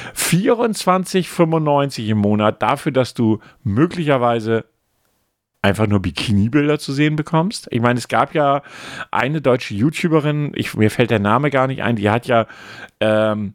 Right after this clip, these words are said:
sie sagte ja, das wäre ein soziales Experiment gewesen. Das war eher so eine seriöse YouTuberin. Die hat ja auch einen OnlyFans-Account gemacht und hat geguckt, ob die Leute da denn wirklich sich das angucken wollen. Hat dann zwar erotische, aber keine Nacktbilder eingestellt.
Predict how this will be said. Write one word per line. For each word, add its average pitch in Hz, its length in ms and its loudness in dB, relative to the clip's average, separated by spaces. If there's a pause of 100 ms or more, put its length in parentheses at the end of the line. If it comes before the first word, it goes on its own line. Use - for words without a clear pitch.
sie - 160 -4
sagte 113 380 0
ja, 113 80 4
das 98 160 -4
wäre 104 180 2
ein 104 140 2
soziales 104 560 0
Experiment 107 560 0
gewesen. 147 480 0
Das 113 200 0
war 95 120 0
eher 110 180 2
so 101 120 -2
eine 101 180 2
seriöse 98 720 2
YouTuberin. 139 680 0 (440)
Die 104 140 2
hat 123 160 0
ja 107 100 0
auch 107 180 2
einen 117 80 -4
OnlyFans-Account 120 880 0
gemacht 127 360 -2
und 104 80 0
hat 107 160 -2
geguckt, 143 400 0
ob 110 100 0
die 110 120 -2
Leute 107 320 2
da 104 160 2
denn 101 160 0
wirklich 107 380 -2
sich 98 200 -2
das 101 160 2
angucken 98 500 0
wollen. 95 300 2 (380)
Hat - 200 -4
dann 117 160 0
zwar 98 240 0
erotische, 120 560 0
aber 101 180 0
keine 95 220 -4
Nacktbilder 143 480 0
eingestellt. 156 640 -2